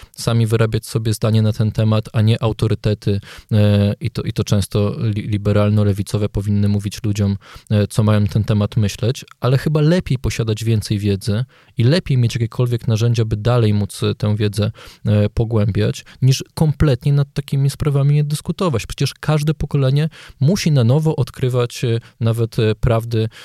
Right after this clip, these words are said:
e, kt-, które już wydają się, e, ludziom starszym, e, oczywiste. Nie jestem przekonany, czy młodzi, e, widzowie, e, oglądając Przeminęło z wiatrem, rozumieją tak naprawdę, co widzą.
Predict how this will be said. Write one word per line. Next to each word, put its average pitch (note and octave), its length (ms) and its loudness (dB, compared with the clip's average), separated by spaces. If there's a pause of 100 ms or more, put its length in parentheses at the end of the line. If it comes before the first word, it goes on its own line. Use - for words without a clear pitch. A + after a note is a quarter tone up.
(160)
e, G#2+ 240 2
kt-, - 160 -14
które A2 300 0
już G#2+ 180 0
wydają G#2+ 420 2
się, G2+ 260 -2 (340)
e, G#2+ 340 2
ludziom G#2 280 0
starszym, G2+ 520 -4 (240)
e, G#2 240 2
oczywiste. G#2+ 540 -2
Nie C3+ 220 4
jestem D#3+ 260 0
przekonany, C#3+ 560 0
czy - 140 -2
młodzi, A2 460 2 (300)
e, G#2+ 260 2
widzowie, G#2 640 0 (320)
e, G2+ 340 2
oglądając G#2 540 2
Przeminęło G#2 500 0
z F#2+ 80 -8
wiatrem, G#2 380 -2
rozumieją A2+ 640 4
tak - 180 -4
naprawdę, - 380 -4
co - 200 -12
widzą. - 280 -12